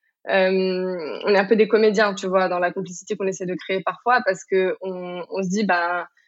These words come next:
j'ai pas l'impression que il ou elle aime ce que je suis en train de faire. » En fait, on devient tellement dans nos têtes parce que on se dit que la raison pour laquelle je suis là, c'est pour faire jouir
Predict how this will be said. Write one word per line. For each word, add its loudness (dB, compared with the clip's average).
j'ai 0
pas 8
l'impression 2
que 0
il -4
ou 0
elle 4
aime -4
ce -10
que -6
je -10
suis -8
en -8
train -10
de -14
faire. » 0
En -8
fait, -4
on -4
devient -6
tellement 0
dans -2
nos -4
têtes -2
parce 2
que 0
on -4
se -4
dit 0
que -2
la 2
raison 0
pour -6
laquelle -4
je -4
suis -4
là, 0
c'est 0
pour -8
faire 0
jouir 0